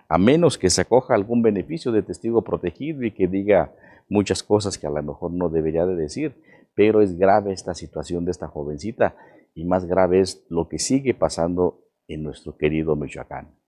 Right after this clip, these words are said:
Que estas personas sigan llegando al poder y que estén los vínculos de estos grupos al lado de estas personas es gravísimo. Y bueno,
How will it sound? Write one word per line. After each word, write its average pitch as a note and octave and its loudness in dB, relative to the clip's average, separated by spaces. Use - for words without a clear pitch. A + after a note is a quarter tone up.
Que G#2+ 2
estas D#3+ -4
personas B2+ -2
sigan C3 -2
llegando A2+ -2
al G2 -4
poder A2+ -2
y F#2 -8
que - -10
estén G2 -4
los F2+ -4
vínculos G#2 -4
de E2 -2
estos F2 -4
grupos F#2 -2
al D#2 -2
lado D#2+ 2
de D#2 -8
estas - -14
personas D#2+ -8
es - -12
gravísimo. C#2+ -8
Y G2 6
bueno, F#3+ 4